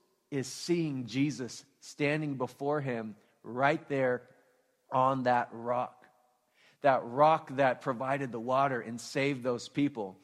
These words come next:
If you continue reading in the New Testament, you'll see passages where Jesus said, "Man, if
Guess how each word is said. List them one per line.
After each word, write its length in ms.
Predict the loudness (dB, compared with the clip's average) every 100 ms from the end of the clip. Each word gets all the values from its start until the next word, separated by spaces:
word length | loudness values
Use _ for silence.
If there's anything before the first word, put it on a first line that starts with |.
| -20 -20 -6
If 60 |
you 80 | -4
continue 600 | -2 -4 -2 -2 0 -2
reading 460 | -2 0 0 -2 -4
in 100 | -6
the 80 |
New 240 | -6 -4 -2
Testament, 500 | -2 -2 -4 -8 -6
you'll 140 | -8
see 240 | -6 -6 -2
passages 640 | 2 0 0 -10 -10 -8
where 140 | -8 -8
Jesus 400 | -4 -4 -6 -4
said, 300 | -2 -2 -4 -20 -20 -8
"Man, 180 | -6
if 100 | -6